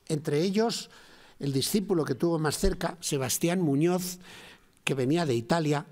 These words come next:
y también murió muy joven en un desgraciado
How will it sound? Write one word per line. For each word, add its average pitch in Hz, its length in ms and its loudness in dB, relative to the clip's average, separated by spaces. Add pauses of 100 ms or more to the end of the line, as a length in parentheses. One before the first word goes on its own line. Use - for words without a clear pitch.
y 196 400 -2 (420)
también 139 520 0
murió 139 320 2
muy 135 160 0
joven 147 460 0 (260)
en 135 200 0
un 151 140 2
desgraciado 135 800 0